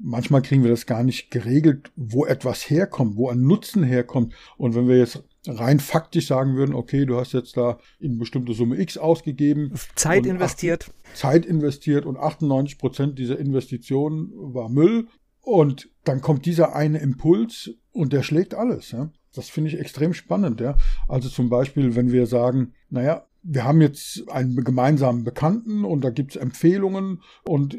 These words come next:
Speaker 1: irgendeiner von uns kriegt den als Kunde." So, warum ist der Kunde jetzt gekommen? Zu dir zum Beispiel, ja? Warum hast du den jetzt gekriegt? Können wir jetzt, wenn es zum Beispiel um Provisionsregelungen gehen würde, wenn wir sagen, "Schick dir, schick dir einen Kunden, du zahlst Provision",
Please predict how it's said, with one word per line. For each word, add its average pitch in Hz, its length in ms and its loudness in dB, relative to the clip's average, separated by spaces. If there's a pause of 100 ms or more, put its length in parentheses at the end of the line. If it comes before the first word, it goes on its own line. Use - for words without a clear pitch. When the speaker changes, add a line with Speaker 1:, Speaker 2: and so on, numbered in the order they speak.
Speaker 1:
irgendeiner 151 560 2
von 143 140 -2
uns 143 320 0
kriegt 139 240 -6
den 139 120 2
als 135 220 -8
Kunde." 123 380 -2 (380)
So, 113 400 -6
warum 156 320 4
ist - 120 -2
der 196 80 6
Kunde 185 300 2
jetzt 170 260 2
gekommen? 127 540 0 (300)
Zu 151 120 2
dir 123 240 4
zum 120 160 -6
Beispiel, 104 320 -8
ja? 175 160 -2
Warum 160 200 2
hast 143 180 2
du 143 40 -4
den 139 140 2
jetzt 131 160 -2
gekriegt? 123 360 -6 (480)
Können 170 200 2
wir 170 80 4
jetzt, 156 420 -4 (140)
wenn 123 140 -4
es - 60 -14
zum 120 120 0
Beispiel 120 240 -2
um 113 140 -6
Provisionsregelungen 143 1040 0
gehen 131 300 2
würde, 139 440 2 (300)
wenn 117 100 -6
wir 113 80 -6
sagen, 113 460 -4
"Schick - 280 -6
dir, 139 300 2
schick 139 260 -8
dir 123 100 0
einen 110 100 -4
Kunden, 165 400 0
du 120 100 2
zahlst 117 280 -2
Provision", 117 580 0